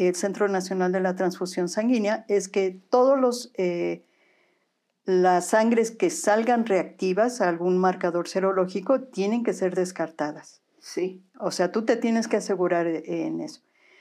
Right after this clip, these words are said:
Speaker 1: Entonces, viene toda esta parte, viene también, eh, lograr la certificación de, de siglo veintiuno, del
Speaker 2: Ujú.
Speaker 1: Banco de Siglo veintiuno,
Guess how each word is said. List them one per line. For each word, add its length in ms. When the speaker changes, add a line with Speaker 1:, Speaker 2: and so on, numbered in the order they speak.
Speaker 1:
Entonces, 360
viene 420
toda 280
esta 320
parte, 560
viene 580
también, 560
eh, 220
lograr 340
la 140
certificación 880
de, 280
de 600
siglo 320
veintiuno, 720
del 340
Speaker 2:
Ujú. 40
Speaker 1:
Banco 300
de 80
Siglo 280
veintiuno, 540